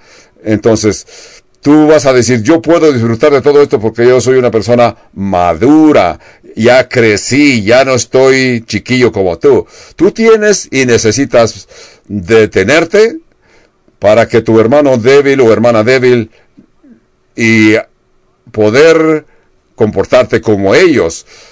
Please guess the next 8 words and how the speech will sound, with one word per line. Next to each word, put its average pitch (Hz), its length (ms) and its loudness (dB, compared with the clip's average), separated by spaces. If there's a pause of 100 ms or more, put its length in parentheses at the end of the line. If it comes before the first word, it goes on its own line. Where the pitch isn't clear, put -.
Si 110 260 -2
tú 135 180 2
eres 131 200 2
un 127 140 2
hermano 123 300 0
maduro, 123 480 2
podrás 101 680 -4
lograrlo 101 1080 -2